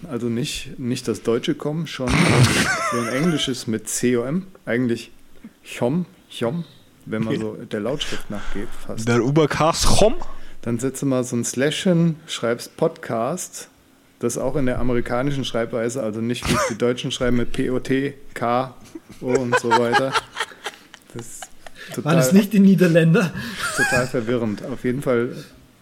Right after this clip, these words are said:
Speaker 1: schreibst du das Englisch. Dann machst du noch einen Slash und dann nimmst du die Episodennummer von heute.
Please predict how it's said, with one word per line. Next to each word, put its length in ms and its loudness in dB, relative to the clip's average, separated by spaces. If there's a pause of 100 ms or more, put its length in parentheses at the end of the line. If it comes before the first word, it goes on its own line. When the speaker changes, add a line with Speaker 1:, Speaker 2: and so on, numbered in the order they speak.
Speaker 1:
schreibst 360 0
du 80 4
das 180 0
Englisch. 400 -2
Dann 120 -4
machst 220 -2
du 60 2
noch 120 0
einen 100 -2
Slash 380 -2
und 120 0
dann 300 -2
nimmst 320 -2
du 60 4
die 220 -4
Episodennummer 840 2
von 220 -4
heute. 400 -2